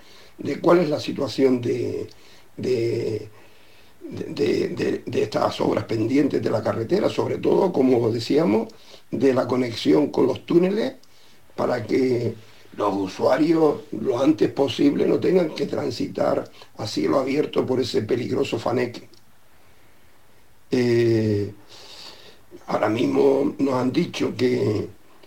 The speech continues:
el, los túneles, mm, ya están el gu-, gunitado hecho. El gunitado es el, el recubrimiento con hormigón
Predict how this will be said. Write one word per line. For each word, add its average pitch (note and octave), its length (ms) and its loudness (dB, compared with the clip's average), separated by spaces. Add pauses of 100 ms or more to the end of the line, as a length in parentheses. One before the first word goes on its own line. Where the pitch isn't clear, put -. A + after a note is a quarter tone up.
(340)
el, A#2 560 0
los G#2+ 220 -4
túneles, C#3 640 4 (240)
mm, A2+ 480 0 (640)
ya C#3 240 2
están C3+ 760 0 (440)
el A#2 220 -2
gu-, - 160 -10
gunitado B2+ 840 2
hecho. B3 460 2 (160)
El A2+ 120 -10
gunitado B2+ 580 0
es B2 140 4
el, A#2+ 280 -2
el - 160 -8
recubrimiento A2+ 840 2
con A#2 140 2
hormigón B2 680 0